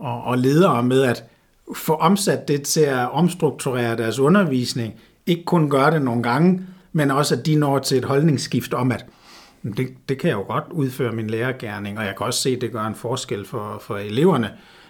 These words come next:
øh, og børnene, både læringsmæssigt, men også trivselsmæssigt. Og det er jo ikke noget, vi lige gør på et projekt på en måned eller to eller tre.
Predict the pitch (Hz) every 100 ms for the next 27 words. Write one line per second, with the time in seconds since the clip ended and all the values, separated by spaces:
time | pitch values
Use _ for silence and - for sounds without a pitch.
0 | _ 165 113 117 - 143 170 165 127 107
1 | 127 131 147 160 131 143 175 165 135 117
2 | 117 117 117 127 - 156 139 117 - 113
3 | - 101 - - - - - - 175 156
4 | 156 151 135 135 160 135 127 127 127 113
5 | 104 117 165 - - 107 139 139 - 117
6 | 110 117 135 147 107 98 - 131 120 104
7 | - 127